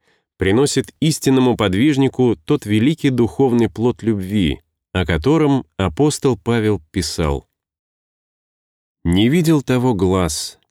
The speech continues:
не слышало ухо, и не приходило то на сердце человеку, что приготовил Бог любящим его».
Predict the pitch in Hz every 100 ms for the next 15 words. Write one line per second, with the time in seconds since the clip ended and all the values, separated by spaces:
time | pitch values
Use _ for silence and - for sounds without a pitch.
0 | _ - 98 104 - 113 98 95 87 90
1 | 120 110 90 71 - _ _ - 123 127
2 | 120 120 110 110 101 127 120 101 - 117
3 | 110 95 - 107 95 92 - 90 85 85
4 | 135 - 85 71 _ _ _ _ - 117
5 | 104 104 98 85 151 160 147 117 90 120
6 | 113 - _ _ _ 104 92 110 98 87
7 | - 85 76 73 71 64